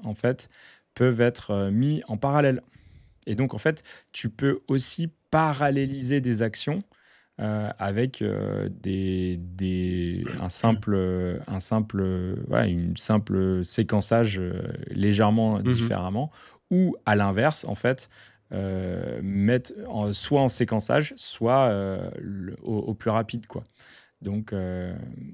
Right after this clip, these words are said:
Speaker 1: donc ça, en fait, c'est natif et on n'a pas besoin de, de, de développer toute une ingénierie à côté. C'est, euh, out of the box, quoi.
Speaker 2: Ouais, en fait, c'est le code classique, quoi. C'est du code, euh, co-, qu'on connaît, quoi.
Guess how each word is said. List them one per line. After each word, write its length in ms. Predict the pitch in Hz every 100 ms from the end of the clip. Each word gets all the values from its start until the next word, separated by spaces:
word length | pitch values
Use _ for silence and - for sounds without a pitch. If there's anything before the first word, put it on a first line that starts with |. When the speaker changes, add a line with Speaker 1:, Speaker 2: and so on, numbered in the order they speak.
| 226 - _ _ 107
Speaker 1:
donc 160 | 101
ça, 160 | - 127
en 60 | 135
fait, 200 | 131 120
c'est 180 | - 104
natif 680 | 104 107 - 143 151 - - 101
et 80 |
on 100 | 98
n'a 120 | 87 85
pas 180 | 104
besoin 340 | 98 98 110 120
de, 300 | 104 92 80
de, 460 | 98 92 87 92 90
de 160 | 92
développer 640 | 90 104 95 104 - 113
toute 260 | 110 104 -
une 100 | 107
ingénierie 600 | 107 101 104 101 104 113
à 80 | 98
côté. 360 | - 87 107 151 - - - - _
C'est, 360 | - - 107 107
euh, 200 | 87 85 - 104
out 180 | 104 -
of 120 | 95
the 60 | 98
box, 320 | 95 90 -
quoi. 140 | - 92 _ _ _ _ _ _ _ -
Speaker 2:
Ouais, 100 | 143
en 100 | 110
fait, 180 | 107
c'est 120 | - 87
le 120 | 87
code 460 | - 95 90 82 85
classique, 360 | 104 85 82
quoi. 140 | - 82 - 95 - - - - - - - -
C'est 160 | - 101
du 140 | 90
code, 200 | 113 113
euh, 460 | 95 87 82 82 78 85 85 - -
co-, 160 | 90
qu'on 220 | - 92
connaît, 240 | 87 104
quoi. 120 | 143